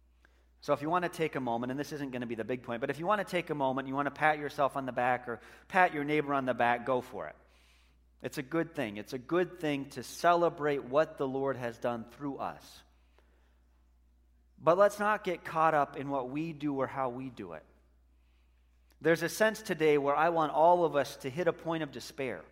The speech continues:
Because if we are honest about our own families, if we are honest about our church family,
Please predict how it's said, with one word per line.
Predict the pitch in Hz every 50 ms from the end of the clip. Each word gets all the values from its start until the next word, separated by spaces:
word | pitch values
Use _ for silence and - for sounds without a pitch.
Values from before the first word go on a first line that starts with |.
| - _ _ _ _ _ _ _ _ _ _ _ _ _ _ _ _ _ _ _ _ _ _ _ _ _ _ _ _ _ _ _ _ _ _ _ _
Because | - 139 - 180 160 156
if | 151 135 156
we | 190 202
are | 196 165 147
honest | 151 147 151 160 156 151 143 - - 143
about | 123 135 127 127 127 120
our | 113 113 120
own | 120 135 156 170
families, | 160 - - 165 160 160 156 156 156 156 - - - _ _ _ _ _ _ _ _ _ _ _ _ _ _ _
if | 143 135
we | - 208 208
are | 170 151
honest | 151 147 156 160 165 156 - -
about | 139 135 127 120
our | 110 101
church | 85 - - - 165 165 165 - -
family, | - 156 151 147 143 143 143 147